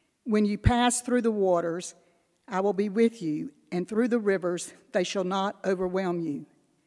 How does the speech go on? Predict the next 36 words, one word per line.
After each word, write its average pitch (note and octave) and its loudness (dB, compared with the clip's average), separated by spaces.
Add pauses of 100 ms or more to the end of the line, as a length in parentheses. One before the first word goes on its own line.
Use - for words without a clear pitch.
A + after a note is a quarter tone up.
(560)
When A3+ 4
you A3+ 4
walk B3+ 4
through A#3+ 0
fire, F#3+ 0 (160)
you G3 -4
shall F#3 0
not G3 -2
be F#3+ -2
burned. D#3+ -2 (1000)
The G3+ -4
flame G#3+ 2
shall G3+ 0
not G3+ -2
consume G3+ -2
you. D#3 -6 (1200)
For G3+ 4
I G#3 4
am G#3+ 0
the A3 0
Lord F3+ 2
your E3+ -6
God, D#3+ -6 (400)
the G#3 -2
Holy G#3+ 4
One G#3 0
of G3 -2
Israel, F3+ -2
your F3+ -4
Savior. E3 -4 (1300)
I G3+ 0
give G3 4
Egypt B3+ 2
as G#3+ 4
your G#3 0
ransom, F#3+ -4